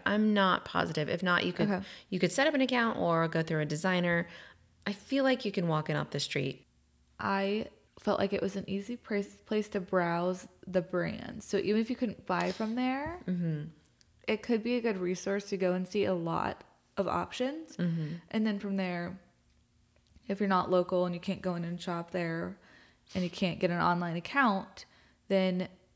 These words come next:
Speaker 2: maybe you Google those brands or those
Speaker 1: Mm-hmm.
Speaker 2: items that you
Speaker 1: Or
Speaker 2: liked.
Speaker 1: build dot com will most likely have
Speaker 2: Uh-huh.
Speaker 1: them. Mm-hmm.
Speaker 2: Yeah.
Speaker 1: 'Cause that's a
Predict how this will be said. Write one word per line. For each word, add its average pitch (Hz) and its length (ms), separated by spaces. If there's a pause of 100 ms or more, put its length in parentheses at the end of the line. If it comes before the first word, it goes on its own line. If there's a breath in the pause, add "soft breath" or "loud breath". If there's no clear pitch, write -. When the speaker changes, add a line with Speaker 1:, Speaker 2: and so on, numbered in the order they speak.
(240)
Speaker 2:
maybe 190 360
you 180 180
Google 175 360
those 165 320 (300)
brands 165 420
or 175 60
those 170 360 (240)
Speaker 1:
Mm-hmm. 185 100
Speaker 2:
items 175 340
that - 120
you 175 80
Speaker 1:
Or 202 40
Speaker 2:
liked. 202 120
Speaker 1:
build 185 240
dot 147 200
com 139 260
will 139 80
most 139 260
likely 143 220
have 196 160
Speaker 2:
Uh-huh. 202 120
Speaker 1:
them. 240 160 (120)
Mm-hmm. 165 240 (200)
Speaker 2:
Yeah. 190 140 (340)
Speaker 1:
'Cause 151 140
that's 143 200
a 139 140